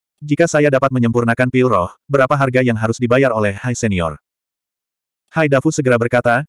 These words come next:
"Jika adik laki-laki memiliki pil roh, dua puluh lima ribu, aku akan mengambil sebanyak yang kamu punya." Ningqi mengangguk, "Kalau begitu sudah beres. Saya punya lima ribu uang kertas emas di sini. Beri saya enam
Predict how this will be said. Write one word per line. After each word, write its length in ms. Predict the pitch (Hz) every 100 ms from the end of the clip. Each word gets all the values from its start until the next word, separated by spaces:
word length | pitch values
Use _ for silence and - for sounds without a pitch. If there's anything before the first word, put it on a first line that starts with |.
| _
"Jika 280 | 147 135 143
adik 160 | 135 131
laki-laki 320 | 117 113 131
memiliki 360 | 120 104 107 123
pil 200 | 135 139
roh, 200 | 107 82 - -
dua 240 | 139 143
puluh 120 | 123
lima 200 | 110 107
ribu, 320 | 120 113 85 - -
aku 240 | 135 156
akan 160 | 143 127
mengambil 280 | 104 101 110
sebanyak 360 | - 117 135 120 117
yang 120 | 104
kamu 280 | 113 117 104
punya." 320 | 90 82 71 _ _ _ _ _ _ _ -
Ningqi 280 | 151 151 160
mengangguk, 440 | 143 127 117 147 _ _
"Kalau 240 | 139 143
begitu 320 | 165 135 131 123
sudah 240 | 135 117
beres. 440 | 104 87 - - - _ -
Saya 280 | - 147 165
punya 240 | 156 131
lima 200 | 127 127
ribu 200 | 131 127 127
uang 140 | 120
kertas 280 | 123 120 120
emas 280 | 143 123 -
di 80 | 120
sini. 260 | 110 90 78 _ _ 147
Beri 220 | 143 160
saya 260 | 151 147
enam 160 | 143